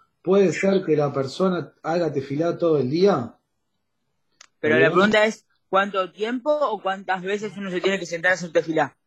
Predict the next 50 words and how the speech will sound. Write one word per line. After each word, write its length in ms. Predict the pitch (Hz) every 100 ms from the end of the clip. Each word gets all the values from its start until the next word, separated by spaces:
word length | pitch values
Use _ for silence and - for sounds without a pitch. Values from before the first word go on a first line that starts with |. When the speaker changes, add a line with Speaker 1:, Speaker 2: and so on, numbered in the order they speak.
| -
Speaker 1:
Claro, 380 | 190 208 160 135
¿cuánto 320 | 180 196 202
es? 140 | 143 120 -
¿Cuál 160 | - 185
Hayom 300 | 185 190 190
Kulo 340 | 160 175 202
puede 220 | 190 160
ser? 360 | 135 185 214 208 - _ _
¿Todo 160 | - 180
el 60 | 180
día 140 | 185
haciendo 280 | 180 180 160
tefilá? 480 | 147 135 156 190 190
Hay 120 | 180 190
una 100 | 190
obligación 380 | 170 170 196 196
de 60 |
hacer 160 | 165 175
tefilá. 320 | 160 165 160
Bueno, 260 | 170 147 127
¿qué 100 | 151
hay 40 |
que 80 | 151
hacer 220 | - 120
tefilá? 320 | - 127 110
¿Todo 140 | 127 135
el 80 |
día? 220 | 147 120 113 _ _ _ _ _ _ _
¿Todo 160 | - 151
el 80 | 151
día 140 | 160
haciendo 260 | 143 165 147
tefilá? 520 | 123 131 147 185 - _ _ _
Yahol 440 | 135 185 185 160
y 80 | 135
Palel 300 | 131 143 160
Adam 240 | 151 170
Kol 140 | - 143
Hayom 300 | 135 156 156
Kulo, 340 | 139 139 180
¿puede 140 | 170 147
ser 120 | 175
que 80 | 156
la 120 | 135
persona 320 | 127 127 165 160
haga 120 | 135
tefilá 380 | 123 151 160 160
todo 180 | 165 151
el 80 |
día? 400 | 139 190 190 120